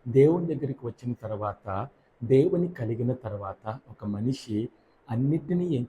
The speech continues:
చేయాలంటే లోకమును, లోకములో ఉన్న వాటిని, లోకములో ఉన్న స్నేహాన్ని, లోకంలో ఉన్న అందచందాలను, వీటన్నిటినీ దేవుని కలిగిన వ్యక్తి విడిచిపెట్టాలి. కాబట్టి ఆ విడిచిపెట్టాలని, విడిచిపెట్టని వ్యక్తికి ఎలా ఉందంటే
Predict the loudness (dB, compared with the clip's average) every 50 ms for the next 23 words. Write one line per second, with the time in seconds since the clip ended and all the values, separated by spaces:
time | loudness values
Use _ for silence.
0 | -6 -10 -10 -10 -10 -12 -10 -8 -6 -2 0 0 0 -2 -4 -10 -12 -8 -4 -4
1 | -2 0 2 0 0 -2 -6 -10 -8 -6 -4 -4 -4 -6 -6 -8 -10 -12 -12 -12
2 | -8 -6 -6 -8 -8 _ _ _ _ _ _ 4 6 6 6 6 4 -2 -2 2
3 | 2 4 4 4 2 0 -2 -6 -6 -6 -4 -4 -4 -6 -6 -4 -4 -4 -4 -2
4 | 0 0 0 0 0 -2 -2 0 0 2 0 0 -2 -2 -4 -4 -6 -8 _ _
5 | _ _ -6 -4 0 2 2 0 0 -2 -4 -4 -2 0 0 0 0 -2 -4 -6
6 | -8 _ _ _ _ -2 0 0 0 0 0 2 2 2 0 0 -2 -2 -2 -2
7 | -2 -2 -2 -4 -8 -14 -18 -14 -8 -4 -2 0 0 0 -2 -4 -6 -8 -8 -8
8 | -6 -6 -6 -6 -6 -6 -8 -8 -8 _ -2 0 0 0 -2 -4 -10 _ _ _
9 | _ 2 6 6 6 6 4 0 -4 -4 -4 -6 -8 -6 -6 -6 -6 -6 -6 -6
10 | -8 -8 -8 -10 -12 -8 -6 -6 -6 -6 -8 _ _ _ _ _ _ 2 2 4
11 | 4 4 4 4 2 0 -6 -6 -4 -4 -4 -4 -4 -4 -2 -2 -2 -2 -2 -2
12 | -2 -4 -6 -10 _ _ _ -4 -2 0 0 -2 -4 -8 -12 -6 -4 -4 -6 -4
13 | -6 -6 -2 0 0 -2 -2 -4 -10 -8 -4 -2 -2 -2 -2 -4 -6 -6 -8 -10
14 | -10 -10 -8 -8 -8 -8